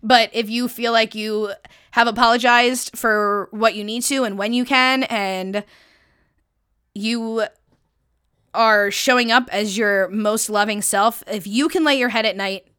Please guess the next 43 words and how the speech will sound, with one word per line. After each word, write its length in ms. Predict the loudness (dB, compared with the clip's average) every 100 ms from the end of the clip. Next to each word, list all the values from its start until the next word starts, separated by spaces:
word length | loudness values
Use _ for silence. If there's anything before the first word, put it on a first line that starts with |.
| -2
on 160 | 2
your 100 | 2
pillow 500 | 0 -2 -2 -4 -10 _ _ _ _
knowing 480 | -2 2 2 2 0
that 340 | 0 0 -2 -2
you 180 | 0
loved 380 | 4 6 6 2
the 80 | -4
best 260 | -2 -4 -6
that 80 | -6
you 140 | -6
could, 320 | -6 -8 -10 -14 _ _ _ _ -2
and 340 | 0 2 -2
sometimes 360 | 0 2 2 2
that's 180 | -2 -4
gonna 160 | -6
go 120 | -4
south, 320 | -4 -4 -4 -6
and 100 | -6
sometimes 340 | -2 -2 -2
that's 180 | -4 -4
not 140 | -6
gonna 140 | -6 -8
be 100 | -8
received 380 | -8 -8 -10
well, 300 | -8 -6 -8 -10 -20 -8
and 100 | -2
sometimes 300 | 0 2 2
someone 220 | 0 0
else 120 | 0 0
is 80 |
gonna 200 | -2 0
need 180 | 2 0
love 240 | 2 2 2
differently 360 | -2 -2 -4
than 120 | -4
you 100 | -6
can 140 | -6 -6
give 160 | -6
it, 180 | -6 -10 _ _ -20 -20 -20 _
then 580 | 0 4 4 4 2 -2 -4 _ _ _ _ -6
that's 240 | -4 -2
okay. 460 | -4 -2 -4 -4